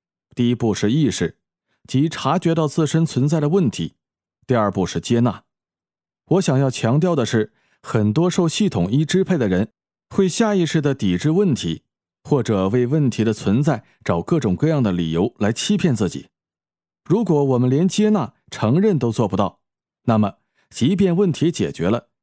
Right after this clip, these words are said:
又有什么意义呢？所以，鼓起勇气接纳问题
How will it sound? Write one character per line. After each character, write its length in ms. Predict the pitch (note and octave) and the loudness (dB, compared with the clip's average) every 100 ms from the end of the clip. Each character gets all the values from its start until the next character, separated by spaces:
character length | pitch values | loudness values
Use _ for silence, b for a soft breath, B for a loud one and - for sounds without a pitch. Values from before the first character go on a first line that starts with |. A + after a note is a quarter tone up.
| _ - | _ -4
又 80 | F#2+ | -2
有 100 | E2+ | -2
什 160 | - | 0
么 100 | F2 | 0
意 180 | A#2 C3+ | 2 2
义 40 | A2+ | 2
呢？ 180 | G#2 - _ _ _ _ _ _ _ _ - | 0 -4 _ _ _ _ _ _ _ _ -8
所 180 | - G2 | -2 0
以， 180 | F2+ - _ _ _ | -2 -6 _ _ _
鼓 180 | - C#3 | -2 0
起 140 | F#3+ F3 | 0 0
勇 200 | C#3+ B2+ | 2 0
气 220 | D3 C#3 | 0 0
接 180 | D3+ F3 | 2 0
纳 160 | E3 | 2
问 240 | E3+ G3+ B2 | 2 0 0
题 300 | G2+ G#2 | 0 -2